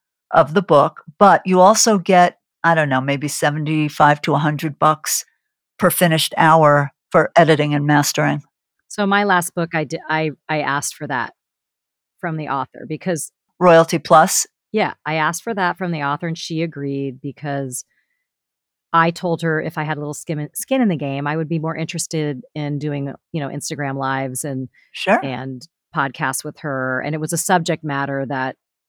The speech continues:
Speaker 2: made sense for me. It was a, it was a book on divorce, and I was going through divorce, so it made sense. And she was willing to do that. And I, I really like that because having a little skin in the game, I think,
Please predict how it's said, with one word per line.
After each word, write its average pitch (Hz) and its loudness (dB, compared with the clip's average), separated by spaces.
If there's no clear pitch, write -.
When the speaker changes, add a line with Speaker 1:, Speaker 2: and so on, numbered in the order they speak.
Speaker 2:
made 143 -6
sense 175 -4
for 175 -4
me. 170 -2
It 185 -4
was 151 -6
a, 160 -4
it - -12
was 165 -2
a 170 -2
book 175 -2
on 180 -2
divorce, 208 0
and 151 -10
I 139 -8
was 160 -10
going 143 -8
through 156 -6
divorce, 202 -4
so 156 -2
it 151 -4
made 151 -6
sense. 165 -4
And 151 -4
she - -4
was 180 -2
willing 156 -4
to 160 -8
do 156 -4
that. 139 -2
And 139 -8
I, 160 -4
I 180 -4
really 208 -2
like 151 -4
that 214 -2
because 294 -4
having 349 -4
a 403 -4
little 277 -2
skin - -4
in 185 -2
the 214 -4
game, 226 -2
I 190 -4
think, 202 -8